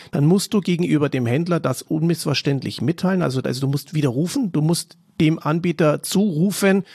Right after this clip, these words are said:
quasi, ähm, dass du an diesem Kaufvertrag nicht festhalten möchtest. Nur zurückschicken, das reicht nicht. Es lassen einige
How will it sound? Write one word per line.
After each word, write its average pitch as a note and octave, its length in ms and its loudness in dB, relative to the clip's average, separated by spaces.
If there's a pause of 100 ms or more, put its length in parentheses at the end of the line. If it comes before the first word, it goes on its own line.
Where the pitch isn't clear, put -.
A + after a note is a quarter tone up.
(220)
quasi, D#3+ 600 2 (240)
ähm, D3+ 220 2
dass D3 280 0
du D3+ 220 0
an C#3+ 180 -2
diesem C#3 240 -4
Kaufvertrag C3 640 -2
nicht B2 240 -6
festhalten C#3 640 -2
möchtest. D3 580 0 (680)
Nur E3+ 220 2
zurückschicken, F3+ 500 -2
das D3 240 -2
reicht A#2 240 -2
nicht. F#3+ 260 -2
Es - 280 -8 (320)
lassen D3 400 -2
einige C3+ 600 0